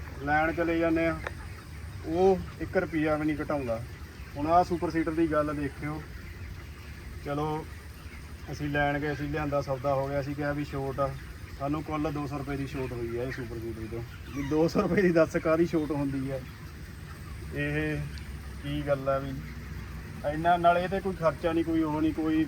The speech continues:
ਆਰ ਸੀ ਨਹੀਂ ਟ੍ਰਾਂਸਫਰ ਕਰਾਉਣੀ, ਕੋਈ ਇਹਦਾ ਕੋਈ ਕੰਮ ਨਹੀਂ ਕਰਾ ਕੇ ਦਿੰਦੇ, ਕੋਈ ਕੁਛ ਨਹੀਂ ਕਰਦੇ, ਕੋਈ ਇਹਦਾ ਬੀਮਾ ਨਹੀਂ, ਕੋਈ ਕੁਛ ਨਹੀਂ। ਬਸ ਜਿੰਨੇ ਪੈਸੇ ਬਣ ਰਹੇ ਆ, ਸਾਰੇ ਡੀਲਰਾਂ ਦੀ ਜੇਬ 'ਚ ਜਾ ਰਹੇ ਆ।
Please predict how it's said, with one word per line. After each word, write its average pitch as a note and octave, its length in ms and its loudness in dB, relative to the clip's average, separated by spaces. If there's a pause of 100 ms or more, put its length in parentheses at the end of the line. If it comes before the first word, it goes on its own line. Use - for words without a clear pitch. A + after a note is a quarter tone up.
(120)
ਆਰ C#3+ 200 4
ਸੀ D3 140 -4
ਨਹੀਂ C#3+ 120 0
ਟ੍ਰਾਂਸਫਰ C#3+ 360 -2
ਕਰਾਉਣੀ, C#3 500 0 (760)
ਕੋਈ D3+ 300 2
ਇਹਦਾ D#3+ 200 4
ਕੋਈ D#3+ 200 0
ਕੰਮ C#3 240 4
ਨਹੀਂ D3 120 2
ਕਰਾ C#3+ 240 2
ਕੇ C#3+ 120 -2
ਦਿੰਦੇ, C#3 320 0
ਕੋਈ D#3 280 0
ਕੁਛ D3+ 160 0
ਨਹੀਂ D3+ 200 2
ਕਰਦੇ, C#3+ 360 0
ਕੋਈ D3 240 0
ਇਹਦਾ D3+ 160 0
ਬੀਮਾ C3+ 360 2
ਨਹੀਂ, C#4 140 2
ਕੋਈ C#3+ 220 -2
ਕੁਛ C#4 180 -2
ਨਹੀਂ। C#4 240 0 (600)
ਬਸ C#3+ 260 4
ਜਿੰਨੇ D3 360 0
ਪੈਸੇ D3 260 2
ਬਣ C#3 260 0
ਰਹੇ D3+ 200 0
ਆ, D3 100 6
ਸਾਰੇ D3 360 4 (260)
ਡੀਲਰਾਂ C3+ 300 -2
ਦੀ C3 80 -2
ਜੇਬ B2+ 300 -4
'ਚ C#3 120 -4
ਜਾ A2+ 140 0
ਰਹੇ A#2+ 220 -2
ਆ। A2+ 60 -2